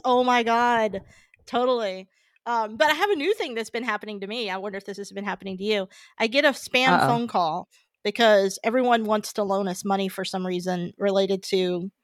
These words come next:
Speaker 1: twenty twenty. You know, like, if you had
Speaker 2: Mm-hmm.
Speaker 1: employees in twenty twenty, blah, blah, blah, right? I don't know if you're getting those calls,
Speaker 2: Yeah.
Speaker 1: but now
Speaker 2: Yep.
Speaker 1: they follow up with a text message. They're like, "Well, I noticed you didn't answer
Speaker 2: Oh,
Speaker 1: my
Speaker 2: yeah.
Speaker 1: call, but
Speaker 2: Yep.
Speaker 1: they text me this stuff."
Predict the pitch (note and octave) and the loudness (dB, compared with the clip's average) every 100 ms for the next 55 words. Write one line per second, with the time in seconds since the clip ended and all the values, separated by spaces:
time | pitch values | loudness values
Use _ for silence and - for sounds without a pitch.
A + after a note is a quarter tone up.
0 | _ _ _ _ - A3+ G#3 G3 A3 F#3 | _ _ _ _ -2 0 0 0 -2 -4
1 | E3+ F#3 _ _ - G3 F#3 F#3+ G3+ D#4 | -6 -12 _ _ -6 -2 -2 -2 -2 4
2 | F4 - - D4 D4 D#4+ C#4+ A#3 G3+ C#4 | 8 8 8 6 6 4 -2 -2 -4 -6
3 | C4+ D4 D#4 B3 G#3+ A3 - - _ _ | -6 -2 -2 0 -4 -8 -16 -20 _ _
4 | _ G#3+ A#3 C#4 C4 C4 A3 E3+ F#3 G#3+ | _ 2 4 4 4 2 2 2 0 -2
5 | G3+ - G3+ G3+ F#3+ G3 - A#3 B3+ C4+ | -4 -6 -10 -10 -10 -10 -8 -6 -6 -6
6 | F3+ D3+ D3 - _ _ _ A3+ B3 A3 | -2 -2 -4 -10 _ _ _ 0 2 4
7 | D#3+ G3+ B3+ - B3 A#3+ A#3 A#3 A3+ G#3 | 4 6 4 2 -2 0 -2 -4 -12 -8
8 | - D4 - F3 - - - - _ _ | -6 -6 -6 -12 -12 -18 -18 -18 _ _
9 | - B3+ B3 - F#4+ F#4+ D#4+ D4+ - - | -8 -4 -4 0 4 6 6 2 -6 -10
10 | C4 D#4+ D4 A#3+ C4 C4 C4 B3+ A#3+ G3 | 0 4 6 8 8 8 8 6 4 2
11 | A#3 F#3+ D#4+ F4+ G4+ A#3+ G#3+ B3+ _ _ | 2 6 8 8 8 6 4 0 _ _
12 | _ _ _ _ _ G#3 B3 A#3 A#3+ G#3+ | _ _ _ _ _ 0 6 8 8 4
13 | G#3 D3+ _ _ _ _ _ _ A3 G#3+ | -2 -6 _ _ _ _ _ _ -2 0
14 | G#4 G#4 B3+ G3 F3 - - D3+ - | 0 -2 -4 -4 -6 -8 -4 -4 -6